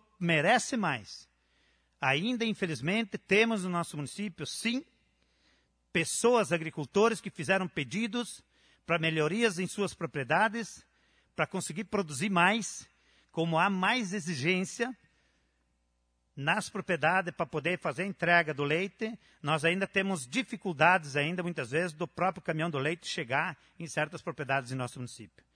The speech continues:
Nós não podemos fu-, não podemos fugir da nossa responsabilidade. Nós não podemos achar que tá tudo brilhando em nosso município. Não é essa a nossa realidade. Sabemos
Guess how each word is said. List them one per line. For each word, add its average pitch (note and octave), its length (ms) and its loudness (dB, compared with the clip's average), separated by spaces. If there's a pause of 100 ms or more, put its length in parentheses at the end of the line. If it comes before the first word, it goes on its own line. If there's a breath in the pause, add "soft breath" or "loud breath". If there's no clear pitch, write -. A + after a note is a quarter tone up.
(320)
Nós C#3 120 -4
não F3 80 0
podemos G3 360 -2
fu-, G#3 180 -8
não F3+ 160 0
podemos G#3 420 -2
fugir F#3 240 -2
da E3+ 100 4
nossa E3+ 280 0
responsabilidade. B2+ 920 -6 (840 soft breath)
Nós B2+ 120 -6
não D#3+ 80 -2
podemos G3+ 360 0
achar G#3+ 200 2
que - 80 -12
tá F3+ 120 0
tudo G3 280 -4
brilhando D#3 480 4
em C3+ 40 0
nosso C3 280 -4
município. A#2 500 -10 (720)
Não F#3 200 4
é G#3 240 6
essa G#3+ 280 2
a G3 120 2
nossa F3+ 300 0
realidade. C#3+ 460 0 (880)
Sabemos G3 840 0